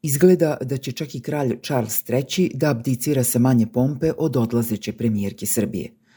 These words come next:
Iako igra u zaustavnom vremenu mandata koji je bio skraćen još u najavi, trči i trudi se kao da ostavlja srce na terenu.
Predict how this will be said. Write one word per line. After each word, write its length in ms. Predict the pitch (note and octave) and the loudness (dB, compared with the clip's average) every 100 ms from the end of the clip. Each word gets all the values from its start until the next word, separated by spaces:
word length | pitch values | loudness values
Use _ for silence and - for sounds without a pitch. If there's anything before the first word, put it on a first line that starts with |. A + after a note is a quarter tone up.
| _ _ _ - | _ _ _ -4
Iako 320 | D3 C3+ C#3 | 0 2 2
igra 260 | C3 B2+ A#2 | 2 4 2
u 100 | G#2+ | 2
zaustavnom 720 | D#3 B2+ G#2 - F#2+ F#2 G#2+ | 2 0 0 -4 -6 -8 -4
vremenu 380 | A#2+ A#2 G#2+ G2 | 2 2 2 0
mandata 500 | G#2 G#2 A#2 A#2+ E3 | -2 -2 -4 -4 -6
koji 200 | A2 F2+ | -6 -8
je 60 | |
bio 200 | - F#2+ | -6 -6
skraćen 540 | - - C3 A2+ G#2 - | -6 -2 -2 0 -2 -4
još 240 | G2 - | -6 -4
u 60 | A2 | -4
najavi, 500 | A2+ D#3 E3+ - - - _ _ - | 0 0 2 0 -4 -16 _ _ -2
trči 460 | F3+ - - F#3+ | 0 0 0 0
i 140 | - B2 | 0 -4
trudi 340 | D3 D#3 E3 | -2 0 0
se 260 | D3 D#3 C#3 - | 2 2 0 -2
kao 200 | B2 A2+ | -4 -2
da 120 | G#2+ | -2
ostavlja 420 | G2+ - A#2 G#2 | -2 -2 -2 -2
srce 360 | - A2+ - G2 | -4 -6 -6 -6
na 100 | A2 | -4
terenu. 400 | - G2 D#2 D2+ | -2 -2 -2 -6